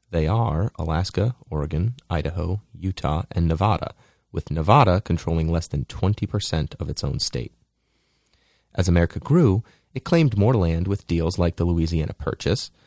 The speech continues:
but with the purchase of these lands, the United States needed to have citizens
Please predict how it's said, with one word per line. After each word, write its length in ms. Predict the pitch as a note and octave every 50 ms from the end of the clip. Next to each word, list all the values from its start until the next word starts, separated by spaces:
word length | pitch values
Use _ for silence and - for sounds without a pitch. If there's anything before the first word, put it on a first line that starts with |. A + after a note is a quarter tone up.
| _ _ _ _ _ _ _ _
but 120 | - - -
with 80 | -
the 80 | - G2+
purchase 420 | _ - - G2+ - - G2 -
of 60 | F2 D#2
these 180 | E2 E2 E2
lands, 460 | G#2 C#3 D#3 C3 F#2+ F2 F#2+ A2+ -
the 80 | _ -
United 320 | E2+ E2+ E2 D#2+ D#2 D#2+
States 480 | - - - - C#3+ A#2 A2 - - -
needed 240 | F#2 E2+ D#2+ E2 D#2+
to 80 | -
have 200 | F2 F2+ D#2+ D2+
citizens 460 | - - - E2+ E2+ - - E2+ E2